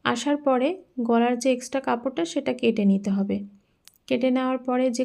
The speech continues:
কর্নারগুলো আমাদের এখানে বেরোবে সেগুলোকে ছোট্ট ছোট্ট করে এরকম করে কাটিং করে দিতে হবে। এটা না করলে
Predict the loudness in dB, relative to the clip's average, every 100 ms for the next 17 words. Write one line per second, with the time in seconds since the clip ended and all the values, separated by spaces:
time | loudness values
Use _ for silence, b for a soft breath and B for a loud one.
0 | -2 0 2 0 0 0 0 0 2 2
1 | 2 0 0 2 2 2 4 2 0 -4
2 | b b b -12 0 2 4 2 0 -4
3 | -6 -6 -6 -4 -6 -4 -4 0 0 0
4 | 0 0 0 -2 -2 b b b _ -4
5 | 0 2 2 2 0 0 0 0 0 0
6 | -4 -8 _ _ _ _ _ -2 0 0
7 | 0 -2 2 2